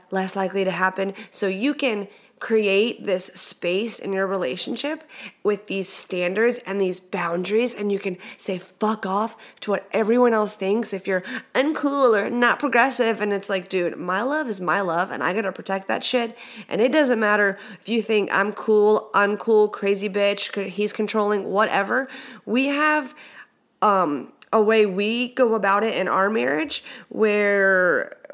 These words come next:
we both know that anybody could cheat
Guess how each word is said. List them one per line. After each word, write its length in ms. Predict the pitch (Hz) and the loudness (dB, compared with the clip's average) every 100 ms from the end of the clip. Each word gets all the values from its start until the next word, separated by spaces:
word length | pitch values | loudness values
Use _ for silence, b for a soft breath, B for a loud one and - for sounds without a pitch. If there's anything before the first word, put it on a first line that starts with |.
| - | -14
we 540 | 78 208 190 226 240 254 | -8 -6 -2 0 2 2
both 400 | 214 254 247 - | 4 6 6 2
know 500 | 190 165 160 208 247 | 0 2 2 2 2
that 260 | 208 175 - | 2 0 -2
anybody 560 | 131 156 165 135 170 196 | -2 0 0 0 0 -2
could 160 | 175 | -6
cheat 400 | - 170 175 - | -4 -2 -2 -4